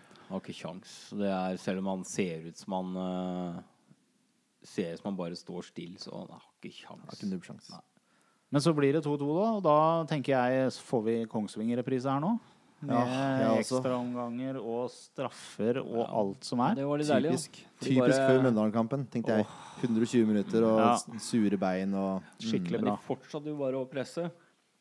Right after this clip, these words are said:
Speaker 2: Ja.
Speaker 1: Det som var så deilig å se. Jeg tror Hønefoss i andre omgang, så hadde de den, det jeg kan huske,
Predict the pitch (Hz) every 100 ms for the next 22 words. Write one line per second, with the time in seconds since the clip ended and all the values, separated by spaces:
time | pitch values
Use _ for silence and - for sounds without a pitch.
0 | _ _ _ _ 107 127 113 123 110 110
1 | 95 95 98 92 92 113 113 107 123 143
2 | 117 98 131 147 - - _ - 123 104
3 | 98 139 143 - _ _ _ _ _ _
4 | _ - 123 104 92 113 104 107 101 101
5 | 101 98 98 90 95 92 101 101 - -